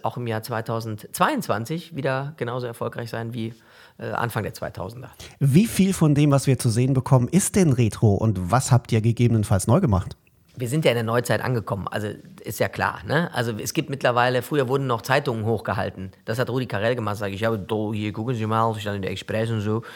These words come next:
Speaker 1: Heute gibt's natürlich Twitter, es gibt das Internet, das gab's damals alles nicht. Natürlich werden wir,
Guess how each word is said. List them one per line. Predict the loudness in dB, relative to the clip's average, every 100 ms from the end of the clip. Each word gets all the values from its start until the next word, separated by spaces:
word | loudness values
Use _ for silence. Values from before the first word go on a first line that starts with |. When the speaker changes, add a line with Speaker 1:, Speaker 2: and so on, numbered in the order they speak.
| -16 -16 -12
Speaker 1:
Heute | -2 0 2 0
gibt's | -2 -4
natürlich | -2 -2 -4 -6 -6
Twitter, | -4 2 4 4 4
es | -2 -6
gibt | -4
das | -4
Internet, | -2 2 2 2 0
das | -2
gab's | -4 -4 2
damals | 2 2 0
alles | -2 -2
nicht. | -2 0
Natürlich | 0 0 0 0 2
werden | 2 2 0
wir, | -2